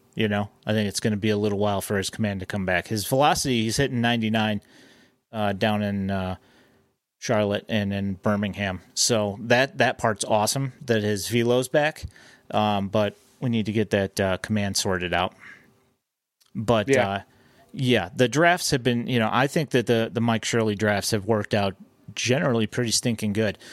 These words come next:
Speaker 1: And if you look at last
Speaker 2: And that
Speaker 1: year's
Speaker 2: was my
Speaker 1: draft
Speaker 2: point of even bringing that up. It, it's, uh, you know, my point was, is we go back before Mike Shirley took over and we look at the guys that were drafted in the first and second round of those drafts.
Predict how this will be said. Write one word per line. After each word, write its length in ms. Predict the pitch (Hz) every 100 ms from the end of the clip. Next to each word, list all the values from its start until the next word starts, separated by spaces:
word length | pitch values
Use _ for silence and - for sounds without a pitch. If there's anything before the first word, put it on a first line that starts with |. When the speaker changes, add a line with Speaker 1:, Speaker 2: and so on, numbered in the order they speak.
| - -
Speaker 1:
And 140 | 117 117
if 120 | -
you 100 | 156
look 160 | 170 147
at 100 | 117
last 280 | 113 113
Speaker 2:
And 80 | 131
that 100 | 240
Speaker 1:
year's 100 | 233 202 165
Speaker 2:
was 40 |
my 100 | 175
Speaker 1:
draft 200 | - 220
Speaker 2:
point 220 | 202 131
of 160 | 135 143
even 260 | 151 147 135
bringing 300 | 151 139 131
that 220 | 123 123
up. 280 | 147 - _ -
It, 180 | 131 123
it's, 260 | 127 -
uh, 400 | 131 120 120 120 -
you 160 | 139
know, 240 | 117 113 113
my 100 | 135
point 300 | 123 160 151
was, 240 | 131 156 120
is 120 | 113
we 160 | 123 135
go 140 | 143
back 340 | 123 131 131
before 380 | - 110 - 139
Mike 220 | 131 120
Shirley 260 | - 135 117
took 240 | - 123
over 400 | 127 170 131 113 _ _ _ _ _ _ _
and 180 | 120 117
we 140 | 117
look 340 | 117 143 156 160
at 80 | 131
the 80 |
guys 320 | 123 123 123 113
that 100 | 113
were 100 | 113
drafted 460 | 117 117 117 117
in 80 | 110
the 100 | 107
first 300 | - 113 -
and 100 | 113
second 360 | - 120 117 107
round 260 | 117 117
of 60 | 110
those 200 | 110 104
drafts. 480 | 143 170 151 -